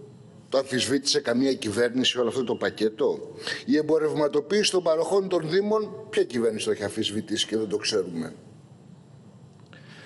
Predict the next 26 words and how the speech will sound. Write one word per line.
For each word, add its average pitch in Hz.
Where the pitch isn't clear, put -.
Αλλά 139
και 135
οι 139
αναπτυξιακοί 127
σχεδιασμοί 151
για 127
την 123
υλοποίηση 123
των 165
χρηματοδοτικών 135
προγραμμάτων 156
της 147
Ευρωπαϊκής 143
Ένωσης. -
Όλες 135
οι 104
κυβερνήσεις 113
δεν 123
ήταν 123
με 135
τη 123
λογική 127
της -
επιλεξιμότητας 143
των 156
έργων; 101